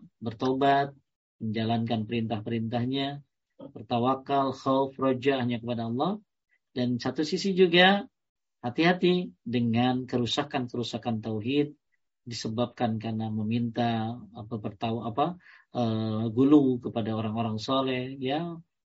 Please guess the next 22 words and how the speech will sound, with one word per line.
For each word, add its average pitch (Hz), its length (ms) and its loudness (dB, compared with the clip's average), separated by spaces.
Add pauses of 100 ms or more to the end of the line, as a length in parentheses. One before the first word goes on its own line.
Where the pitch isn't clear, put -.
(220)
melakukan 113 560 -2
kesyirikan, 123 720 0
maka 113 240 -4
hindari. 104 480 2
Dan 117 160 -2
ingat, 147 240 2 (640)
Nabi 127 480 0
kangen 127 320 2
sama 110 240 -4
kita - 320 -10
ya. 117 240 -6 (480)
Empat 127 240 -6
belas 113 320 0
abad 110 320 -6
yang 101 160 -4
lalu, 110 400 -6
Nabi 117 320 -2
merindukan 107 640 -6
kita. 113 320 -14 (480)
Maka 127 240 -2
pantaskan 135 720 2
dirimu. 113 420 0